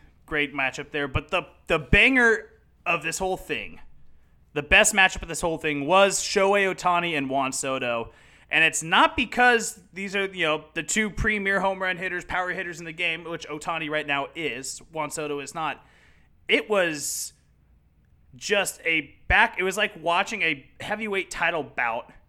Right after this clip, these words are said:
and blows just getting thrown back and forth, back and forth,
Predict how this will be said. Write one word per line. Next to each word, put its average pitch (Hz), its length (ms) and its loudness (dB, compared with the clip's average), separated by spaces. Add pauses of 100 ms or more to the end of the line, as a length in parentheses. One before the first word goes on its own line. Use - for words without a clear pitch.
(160)
and 147 260 -2
blows 165 280 -4
just 180 180 -8
getting 170 200 -6
thrown 147 400 -6
back 160 260 2
and 175 100 -4
forth, 165 360 -6
back 151 240 0
and 160 100 -8
forth, 151 320 -2